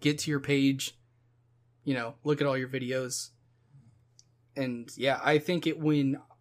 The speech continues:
one of the things is, if you are, specifically, this is way easier, obviously, digital than it is what you're talking about, like, physical shooting. Um, if you are into podcasting or streaming or any type of Let's Play thing, reach out to other people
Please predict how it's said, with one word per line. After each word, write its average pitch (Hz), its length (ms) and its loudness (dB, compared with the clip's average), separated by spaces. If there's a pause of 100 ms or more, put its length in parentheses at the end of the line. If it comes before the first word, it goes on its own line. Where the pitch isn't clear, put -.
(120)
one 165 300 0
of 165 80 -2
the 160 100 -2
things 151 320 0
is, 139 480 -4
if 156 220 -2
you 160 240 0
are, 139 580 0 (300)
specifically, 170 560 2
this 147 200 0
is 139 100 -6
way 135 140 2
easier, 135 360 -2
obviously, 123 340 -6
digital 127 360 -4
than 127 180 -6
it 123 100 -6
is 127 160 -8
what 127 60 -6
you're 127 100 -10
talking 123 240 -8
about, 127 180 -8
like, 117 200 -8
physical 139 320 -6
shooting. 127 500 -2 (800)
Um, 123 500 -8 (280)
if 156 160 2
you 170 140 2
are 143 220 4
into 139 300 -4
podcasting 123 760 -8
or 120 140 -10
streaming 127 560 -4
or 127 540 -8 (480)
any 185 200 4
type 165 200 0
of 143 160 -6
Let's 139 220 0
Play 165 220 -2
thing, 190 320 -4 (1300)
reach 190 220 -2
out 226 160 8
to 220 80 6
other 165 140 4
people 147 420 -6